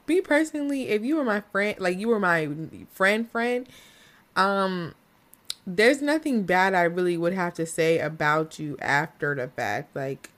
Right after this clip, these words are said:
at the end of the day, you were my friend, friend. I can maybe say something bad about the, about the situation that broke us up. Like, she was weirder for that. Why would she do that? But, like, I then wouldn't, you not gonna catch Lindy, uh,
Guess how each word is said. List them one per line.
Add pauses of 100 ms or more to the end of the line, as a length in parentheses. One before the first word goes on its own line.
(200)
at
the
end
of
the
day,
you
were
my
friend,
friend. (260)
I
can
maybe
say
something
bad
about
the, (120)
about
the
situation
that
broke
us
up.
Like, (180)
she
was
weirder
for
that.
Why
would
she
do
that? (320)
But,
like,
I
then
wouldn't, (840)
you
not
gonna
catch
Lindy, (160)
uh,